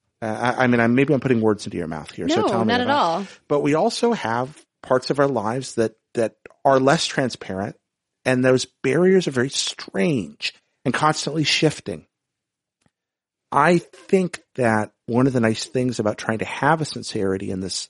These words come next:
Speaker 1: in this medium is, is that we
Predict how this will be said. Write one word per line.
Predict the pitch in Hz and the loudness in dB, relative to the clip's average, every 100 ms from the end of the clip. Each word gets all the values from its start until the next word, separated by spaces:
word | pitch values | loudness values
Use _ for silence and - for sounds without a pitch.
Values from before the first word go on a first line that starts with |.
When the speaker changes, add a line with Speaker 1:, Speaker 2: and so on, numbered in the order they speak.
| - | -14
Speaker 1:
in | 101 104 | -8 -6
this | 95 107 | -6 -6
medium | 90 92 98 101 101 | -4 -2 -2 -2 -6
is, | - - - | -6 -6 -4
is | 113 - - | -4 -4 -2
that | 110 101 95 _ _ _ _ _ _ _ _ _ _ _ _ _ | -2 -2 -4 _ _ _ _ _ _ _ _ _ _ _ _ _
we | 120 120 117 | -8 -6 -6